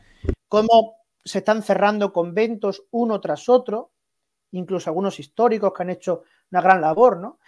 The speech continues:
Y cómo las órdenes que todavía perviven, tienen vocaciones, pero son de un corte más tradicional, pues también se las ataca y, y se las, y se las pone en cuestión, e incluso se las,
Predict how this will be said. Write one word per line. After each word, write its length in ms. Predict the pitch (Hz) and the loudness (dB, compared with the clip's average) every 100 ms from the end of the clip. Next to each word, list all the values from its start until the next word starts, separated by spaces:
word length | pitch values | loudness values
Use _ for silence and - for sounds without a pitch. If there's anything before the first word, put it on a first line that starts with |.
| - | -8
Y 100 | 202 | -8
cómo 540 | - 247 277 180 113 _ _ _ _ _ | 2 4 4 2 -6 _ _ _ _ _
las 440 | 202 196 190 180 - - | 0 6 6 6 -2 -2
órdenes 640 | 220 277 277 202 151 - _ | 2 2 0 -8 -10 -16 _
que 480 | - 165 170 160 165 - - | -8 -4 -2 -4 -6 -10 -2
todavía 640 | 208 220 214 247 185 - | 2 2 2 2 2 2
perviven, 600 | 175 165 156 247 254 185 | -2 -2 -4 -4 -4 -6
tienen 240 | 170 185 175 | -6 -8 -4
vocaciones, 640 | 170 160 - 240 226 143 _ _ | -4 -6 -4 -4 -4 -10 _ _
pero 220 | 180 160 | -2 -2
son 280 | 160 208 226 | -2 -2 -2
de 120 | 175 | -4
un 100 | 175 | -6
corte 300 | 165 220 190 | -2 -2 -2
más 180 | 160 190 | -6 -4
tradicional, 640 | 202 202 202 214 214 254 - _ _ _ - | -4 -4 -6 -4 -2 -2 -4 _ _ _ -10
pues 180 | 180 175 | -8 -6
también 300 | 156 165 196 | -6 -6 -4
se 120 | 240 | 0
las 180 | 208 156 | 0 0
ataca 720 | 147 214 254 262 262 262 - | 2 2 4 2 2 2 -4
y, 160 | 185 175 | -10 -12
y 160 | 170 | -14
se 140 | - 165 | -10 -4
las, 360 | 170 165 - _ _ _ _ | -2 -4 -8 _ _ _ _
y 80 | 170 | -14
se 120 | - | -6
las 120 | 165 - | -6 -2
pone 240 | 202 214 | -2 -2
en 100 | 202 | -4
cuestión, 880 | 165 165 - 226 254 262 254 262 - _ _ _ _ _ | -8 -10 -6 2 4 4 2 -4 -14 _ _ _ _ _
e 100 | 196 | -4
incluso 640 | 190 - 208 233 262 247 - | -4 -2 -2 0 4 4 4
se 200 | - 196 | -4 2
las, 380 | 185 170 170 | 4 4 0